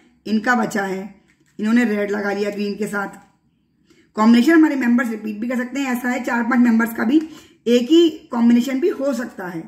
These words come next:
किसी का कोई भी हो सकता है। देखिए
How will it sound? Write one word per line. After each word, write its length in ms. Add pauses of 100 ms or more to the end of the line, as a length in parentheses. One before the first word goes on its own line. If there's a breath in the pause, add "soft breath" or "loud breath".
(760)
किसी 200
का 120
कोई 240
भी 100
हो 140
सकता 260
है। 160
देखिए 420